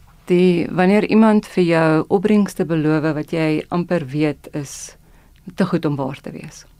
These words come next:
dan weet jy daar, daar moet iets snaaks wees hieraan. Ek dink ons het almal daai ding dat ons graag so vinnig as moontlik 'n opbrengs wil kry en dit lyk aanloklik. Ehm, maar,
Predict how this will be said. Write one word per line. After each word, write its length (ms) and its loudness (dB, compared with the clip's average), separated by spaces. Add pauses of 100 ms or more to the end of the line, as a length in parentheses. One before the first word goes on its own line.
(120)
dan 200 0
weet 240 -4
jy 320 -6
daar, 380 -8
daar 180 -4
moet 360 -4
iets 300 -8
snaaks 360 -6
wees 220 -14
hieraan. 420 -8 (560)
Ek 160 -6
dink 440 2
ons 360 4
het 300 -4
almal 500 2 (540)
daai 260 0
ding 140 2
dat 160 0
ons 160 -2
graag 680 0
so 160 -2
vinnig 400 0
as 160 -4
moontlik 800 -2 (500)
'n 60 -4
opbrengs 480 -2
wil 200 -8
kry 300 -4
en 80 -2
dit 160 -4
lyk 200 0
aanloklik. 640 -4 (1080)
Ehm, 420 -2 (460)
maar, 640 4